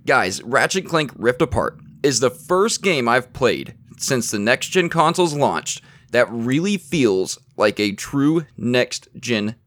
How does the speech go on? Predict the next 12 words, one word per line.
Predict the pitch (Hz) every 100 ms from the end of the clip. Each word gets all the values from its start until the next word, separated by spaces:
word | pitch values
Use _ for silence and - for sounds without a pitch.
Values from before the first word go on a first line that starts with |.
| -
title, | - 156 139 92 71 _ _ _ -
and | 117
that | 107 -
really | 92 135 135 156
showed | - - 170 160
me, | 117 92 76 _ _ _
"Hey, | 139 165 101 78 _ _ -
Jordan, | 113 120 156 175 196 135 92 - _ _ _ _
next-gen | - - 113 117 - - 117 165 185 101 85 - _ -
is | 120 -
truly | - - 127 113 104 104
here." | 117 98 50